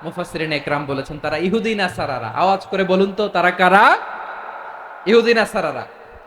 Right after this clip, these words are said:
বিষ্ণু ঈসা ইসলাম সুনানে আবু দাউদ এবং তিরমিজের হাদিসে বলেন, "ইফতারাকাতিল ইয়াহুদু আলা ইহদা ওয়া সাবঈনা ফিরকা।" ইহুদিরা একাত্তর দল হয়েছে।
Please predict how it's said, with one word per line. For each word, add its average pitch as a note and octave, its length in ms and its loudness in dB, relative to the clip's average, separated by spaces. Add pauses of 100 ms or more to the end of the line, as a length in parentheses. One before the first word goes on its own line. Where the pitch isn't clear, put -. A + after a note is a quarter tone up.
(300)
বিষ্ণু B3 300 0
ঈসা A#3 180 2
ইসলাম G3 380 2 (680)
সুনানে A#3 360 2
আবু A3 260 2
দাউদ A3 220 2
এবং G#3 200 -4
তিরমিজের B3 440 -2
হাদিসে G3 380 -2
বলেন, D#3 280 -2 (100)
"ইফতারাকাতিল C4 760 0
ইয়াহুদু A3+ 600 0 (340)
আলা F#3+ 380 4 (500)
ইহদা G#3+ 340 0
ওয়া A#3+ 200 2
সাবঈনা G3+ 640 -4
ফিরকা।" D3 380 -6 (220)
ইহুদিরা A#3 500 2 (120)
একাত্তর B3+ 500 0
দল F#3+ 220 4
হয়েছে। D#3 340 -2